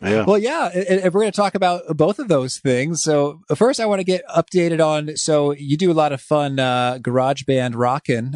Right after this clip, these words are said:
Speaker 2: with your, your crew. What's the latest there?
Speaker 1: Well, you know, all right, so technically speaking,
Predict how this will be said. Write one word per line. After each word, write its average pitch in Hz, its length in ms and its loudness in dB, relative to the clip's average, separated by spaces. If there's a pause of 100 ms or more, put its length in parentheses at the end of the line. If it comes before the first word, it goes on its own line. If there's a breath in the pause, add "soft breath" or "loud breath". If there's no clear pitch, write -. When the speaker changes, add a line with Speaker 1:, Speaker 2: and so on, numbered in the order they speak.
Speaker 2:
with 123 220 -2
your, 113 400 0
your 117 160 -2
crew. 131 440 0
What's 120 220 -2
the 123 80 -4
latest 120 320 -2
there? 113 280 -2 (480)
Speaker 1:
Well, 143 360 4
you 135 80 -12
know, 123 80 -4
all 104 100 -6
right, 107 160 -4
so 110 140 -6
technically 131 500 -4
speaking, 98 600 -4